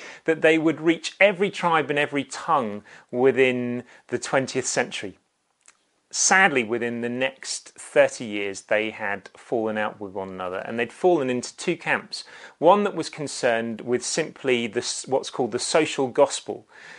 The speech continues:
just doing good deeds and serving and loving people. And another camp who said, "Actually, no, evangelism is the priority. Telling people the good news of Jesus must be the first thing that we do." And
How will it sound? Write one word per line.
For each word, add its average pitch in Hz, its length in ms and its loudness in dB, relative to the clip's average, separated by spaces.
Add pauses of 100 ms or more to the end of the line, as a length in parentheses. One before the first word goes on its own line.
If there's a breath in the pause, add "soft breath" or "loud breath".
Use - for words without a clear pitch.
(280 loud breath)
just 139 520 -4
doing 156 640 4
good 143 340 2
deeds 101 720 -4 (140)
and 120 400 -2
serving 117 580 4
and 117 160 -2
loving 120 260 -2
people. 104 460 -10 (100)
And 147 140 4
another 175 300 4
camp 113 380 -6
who 120 100 -6
said, 113 320 0
"Actually, 131 320 0
no, 139 260 2
evangelism 127 960 -2
is 127 200 -2
the 135 80 -6
priority. 123 500 2
Telling 175 380 2
people 113 280 -8
the 107 100 -6
good 101 200 -4
news 107 220 -6
of 101 100 -8
Jesus 98 460 -10 (300 loud breath)
must 147 300 0
be 135 120 0
the 120 80 -6
first 131 400 2
thing 117 140 -4
that 113 100 -8
we 113 100 -6
do." 98 220 -8 (720 loud breath)
And 165 280 6